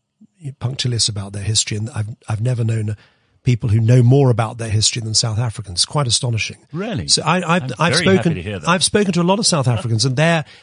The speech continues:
Speaker 1: understanding of their past seems to be infinitely greater and more profound than my own country people.
Speaker 2: I'm
Speaker 1: Um,
Speaker 2: so glad to hear that.
Speaker 1: Well, no,
Speaker 2: It's
Speaker 1: it, it's
Speaker 2: something
Speaker 1: true. It's true, Gareth.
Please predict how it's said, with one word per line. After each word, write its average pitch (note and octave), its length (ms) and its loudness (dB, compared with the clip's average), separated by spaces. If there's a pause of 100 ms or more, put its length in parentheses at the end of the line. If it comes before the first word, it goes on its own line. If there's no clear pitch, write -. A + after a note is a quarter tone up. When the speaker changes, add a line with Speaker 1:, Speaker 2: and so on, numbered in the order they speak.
(120)
Speaker 1:
understanding E3+ 760 0
of A#2 120 -2
their B2 300 -2 (140)
past B2 480 -2
seems C#3 340 -2
to C3+ 100 -4
be C3+ 260 -4
infinitely C#3+ 600 -2
greater C3 400 -2
and A#2+ 60 0
more A#2+ 140 0
profound G#2+ 640 -4 (440)
than A2+ 280 0
my A#2+ 200 2
own A#2 120 0
country A#2 460 -6 (340)
people. A2 460 -6 (260)
Speaker 2:
I'm C#3+ 80 -14
Speaker 1:
Um, C#3 200 2
Speaker 2:
so F#3 140 -6
glad F3 260 -14
to E3 80 -16
hear E3 180 -14
that. A2+ 80 -10
Speaker 1:
Well, G#3+ 60 4
no, B3 100 6
Speaker 2:
It's G#3+ 140 0
Speaker 1:
it, - 60 0
it's D#3 100 2 (100)
Speaker 2:
something B3 180 2
Speaker 1:
true. - 160 -10
It's F#3+ 160 -2
true, B3+ 220 0
Gareth. C#3+ 340 0